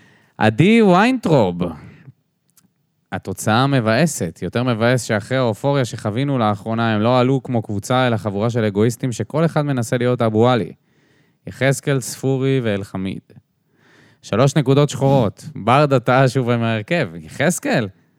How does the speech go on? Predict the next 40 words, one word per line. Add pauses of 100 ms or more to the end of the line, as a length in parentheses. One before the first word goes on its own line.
(180)
מדמון
בהחלט
זקוק
ל-, (120)
לאמון
ודקות
משחק,
אבל
בהדרגה,
שייכנס
כמו
סטויאנוב,
מחליף
דקה
שבעים. (1000)
חתם
לא
אחראי
ולא
יציב,
כשהוא
טוב
אין
עליו. (260)
היום
היו
לו
אמנם
שני-,
שניים,
שלושה
מהלכים
התקפיים
יפים, (420)
אבל
גם
כמה
מ-, (280)
ממש
לא.